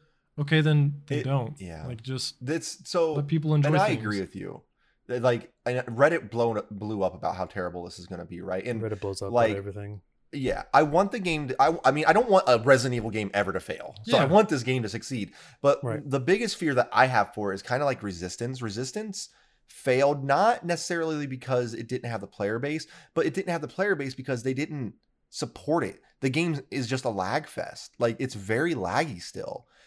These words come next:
Speaker 2: Uh,
Speaker 3: Like,
Speaker 2: they
Speaker 3: I think the,
Speaker 2: introduced
Speaker 3: the content was there, but
Speaker 2: Th-,
Speaker 3: the,
Speaker 2: they introduced, yeah, they
Speaker 3: the
Speaker 2: had
Speaker 3: service
Speaker 2: content.
Speaker 3: wasn't there.
Speaker 2: Exactly. They had
Speaker 3: Mm-hmm.
Speaker 2: content. They, they put new things out, but, like,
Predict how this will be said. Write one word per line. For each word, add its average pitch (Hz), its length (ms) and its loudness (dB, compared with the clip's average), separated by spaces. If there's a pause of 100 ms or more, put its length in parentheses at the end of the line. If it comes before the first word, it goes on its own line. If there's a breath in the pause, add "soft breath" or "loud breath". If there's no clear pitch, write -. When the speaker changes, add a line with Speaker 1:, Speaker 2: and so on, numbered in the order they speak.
(200 soft breath)
Speaker 2:
Uh, 113 140 6
Speaker 3:
Like, 156 100 8
Speaker 2:
they - 60 6
Speaker 3:
I - 20 2
think 185 180 2
the, 165 80 8
Speaker 2:
introduced 151 300 2
Speaker 3:
the 120 80 0
content 151 500 4
was 156 160 0
there, 165 260 6
but 120 300 0
Speaker 2:
Th-, 113 140 0
Speaker 3:
the, 113 60 2
Speaker 2:
they 190 160 6
introduced, 196 460 -2
yeah, 294 280 2
they 151 140 0
Speaker 3:
the 147 60 0
Speaker 2:
had 175 80 4
Speaker 3:
service 147 380 10
Speaker 2:
content. 143 140 2
Speaker 3:
wasn't 104 260 -4
there. 98 320 -6 (140)
Speaker 2:
Exactly. 147 640 0
They 131 140 2
had 190 280 2
Speaker 3:
Mm-hmm. 123 100 -4
Speaker 2:
content. 104 260 -2
They, 135 180 2
they 147 300 -4
put - 260 -10
new 151 140 -6
things 110 320 -4
out, 170 280 0
but, 117 220 -2
like, 107 340 0